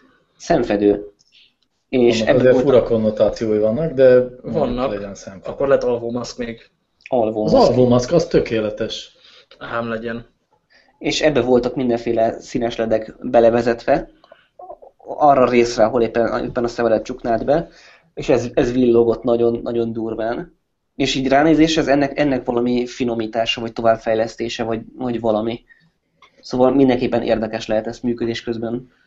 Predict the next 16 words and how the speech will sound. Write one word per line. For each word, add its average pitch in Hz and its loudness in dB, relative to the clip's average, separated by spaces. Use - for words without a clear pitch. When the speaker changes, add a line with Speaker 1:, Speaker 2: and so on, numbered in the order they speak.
Speaker 2:
Egyébként 226 0
kíváncsi 139 4
lennék, 117 4
hogy 117 2
mi 120 6
a, 110 4
a 110 -8
tudomány 107 -2
a 104 -10
dolog 107 -8
mögött. 107 -10
Tehát 113 -2
egyszerűen 117 2
csak - -6
olyan, 110 -2
ö, 104 -4